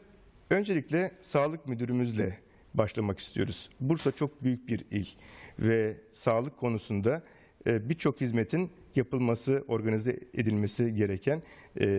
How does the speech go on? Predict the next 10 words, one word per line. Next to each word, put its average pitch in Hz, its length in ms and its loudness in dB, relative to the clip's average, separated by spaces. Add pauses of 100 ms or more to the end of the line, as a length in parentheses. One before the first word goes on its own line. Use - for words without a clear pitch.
(280)
en 117 220 4
büyük - 220 -2
illerimizden 101 680 0
bir 113 40 -4
tanesi. 101 560 -2 (580)
Bize 226 440 2
Bursa 220 300 -2
ile 127 200 2
ilgili 113 260 -2
biraz 165 380 0